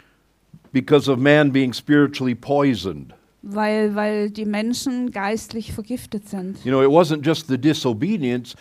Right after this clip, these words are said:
Speaker 1: it was the fact that the fruit was, was poisonous.
Speaker 2: Es war nicht nur der
Speaker 1: <laughs>
Speaker 2: Ungehorsam, sondern es war auch die Tatsache, dass diese Frucht giftig war.
Speaker 1: God said, "If, in the day you eat it, you will die."
Speaker 2: Gott hat gesagt, an dem Tag, an dem ihr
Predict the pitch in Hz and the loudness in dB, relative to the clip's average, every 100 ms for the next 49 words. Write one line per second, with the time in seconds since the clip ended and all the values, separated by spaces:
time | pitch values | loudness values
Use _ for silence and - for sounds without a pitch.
0 | - - 156 135 113 131 170 165 165 190 | -10 -4 -2 -2 -4 0 2 2 0 -4
1 | - 117 170 202 - 113 - _ _ _ | -2 0 0 0 -4 -10 -10 _ _ _
2 | - 127 113 160 233 127 87 - - - | -4 -4 0 2 2 2 -8 -10 -18 -18
3 | _ _ _ _ _ 214 220 226 226 240 | _ _ _ _ _ -6 -4 -2 -4 -6
4 | 226 247 226 214 - 285 370 320 226 220 | -6 -6 -2 -4 -2 -2 0 -2 -2 -4
5 | 220 214 214 208 220 240 208 220 226 226 | -6 -6 -6 -6 -6 -6 -8 -8 -8 -8
6 | 220 247 254 240 214 208 208 220 214 214 | -8 -6 -6 -6 -6 -8 -8 -10 -8 -8
7 | - 262 254 - - - - _ 302 330 | -6 -6 -6 -14 -20 -20 -20 _ -6 -6
8 | - 214 208 180 175 196 - - 127 139 | -6 -8 -6 -8 -8 -10 -14 -4 -2 0
9 | - 190 135 - - - 127 120 156 143 | 2 2 2 -8 -14 -4 -2 2 2 4
10 | 135 185 170 127 127 120 107 131 170 104 | 2 2 0 -2 -2 -2 -2 -2 -4 -8
11 | - _ _ _ - 220 233 220 214 214 | -18 _ _ _ -8 -4 -6 -6 -10 -8
12 | 220 254 208 208 208 214 226 226 208 208 | -8 -6 -6 -4 -6 -6 -6 -8 -6 -6
13 | 202 | -6